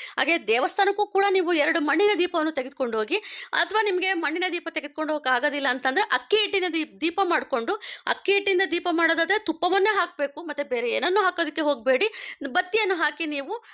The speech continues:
ಅಲ್ಲಿ ಹೋಗಿ ನೀವು ದೀಪಾರಾಧನೆ ಮಾಡಿ ಬರ್ಬೋದು. ಮನೇಲೂ ಅಕ್ಕಿ ಹಿಟ್ಟಿನ ದೀಪಾರಾಧನೆ ಮಾಡ್ಬೋದು, ದೇವಸ್ಥಾನದಲ್ಲೂ ಕೂಡ ನೀವು ಅಕ್ಕಿ ಹಿಟ್ಟಿನ ದೀಪಾರಾಧನೆ ಮಾಡ್ಬೋದು. ಈ ರೀತಿಯಾಗಿ ವಿಶೇಷವಾಗಿ ನೀವು ಶಿವನಿಗೆ ದೀಪಾರಾಧನೆ ಮಾಡೋದ್ರಿಂದ ನೀವು ಶಿವನ ಅನುಗ್ರಹ ಪಡೆಯಬಹುದು. ಮತ್ತೊಂದು ಮಾಹಿತಿ ಏನಪ್ಪಾ ಅಂತಂದ್ರೆ, ನನಗೆ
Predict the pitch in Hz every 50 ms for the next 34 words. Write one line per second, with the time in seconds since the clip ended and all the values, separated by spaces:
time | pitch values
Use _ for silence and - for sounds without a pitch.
0 | - - - 330 339 330 359 339 403 359 359 339 320 320 294 285 285 311 285 254
1 | 269 233 240 262 392 403 349 285 302 330 320 285 233 - 208 185 185 202 214 226
2 | 247 277 330 381 370 339 320 - 311 311 311 302 302 285 294 294 294 311 311 294
3 | 302 302 311 294 302 294 302 294 330 349 392 440 403 - 240 254 285 - - 277
4 | 269 285 262 262 262 - 254 - 440 - - - 233 - - 294 277 277 262 247
5 | 233 226 226 - - 214 202 196 - - 330 381 339 269 233 208 185 185 175 -
6 | - - - - - - - - 392 453 440 440 415 - 381 339 330 320 311 240
7 | 240 - 339 370 427 415 453 427 392 370 359 330 330 311 277 - - 277 254 302
8 | 311 320 311 302 302 269 247 - 311 302 262 277 269 262 269 262 - 214 226 247
9 | 262 254 247 233 226 247 349 - - - - - - - 269 262 269 - - 294
10 | 330 349 381 392 359 330 311 - 285 262 269 254 - 247 233 247 247 240 220 240
11 | 214 196 240 294 - - - - - - 220 220 - 302 330 339 403 349 349 320
12 | 320 311 311 311 294 277 285 285 - 302 302 277 285 294 285 330 349 339 330 330
13 | 320 330 320 311 - - -